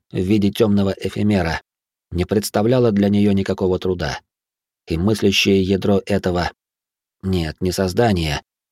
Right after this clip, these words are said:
скорее адаптивного алгоритма, сейчас составляла копия разума моего предшественника, когда-то заражённого тьмой. Я наконец-то осознал самое важное —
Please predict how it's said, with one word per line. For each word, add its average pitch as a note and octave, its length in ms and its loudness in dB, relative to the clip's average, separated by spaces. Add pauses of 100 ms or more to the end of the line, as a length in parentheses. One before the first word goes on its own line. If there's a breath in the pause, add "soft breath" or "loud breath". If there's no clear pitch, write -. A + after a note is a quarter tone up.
(140)
скорее G#2 480 2
адаптивного G#2 760 0
алгоритма, G2+ 760 0 (520)
сейчас A2 460 0
составляла A2 580 2
копия G#2+ 380 2
разума G#2+ 420 2
моего G#2 360 4
предшественника, F#2+ 800 -2 (400)
когда-то G#2 400 0
заражённого F#2+ 600 2
тьмой. D#2 420 -4 (720)
Я C3 180 2
наконец-то B2 560 2
осознал A2 520 2
самое G#2+ 380 0
важное — F2 560 0